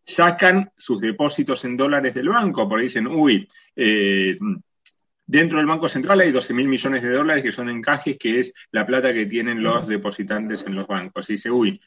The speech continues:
pará, no, no, no, no vaya a hacer cosa que usen mi plata". Entonces,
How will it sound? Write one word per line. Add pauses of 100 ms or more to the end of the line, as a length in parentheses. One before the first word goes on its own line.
(100)
pará,
no,
no,
no, (100)
no
vaya
a
hacer (120)
cosa
que
usen
mi
plata".
Entonces,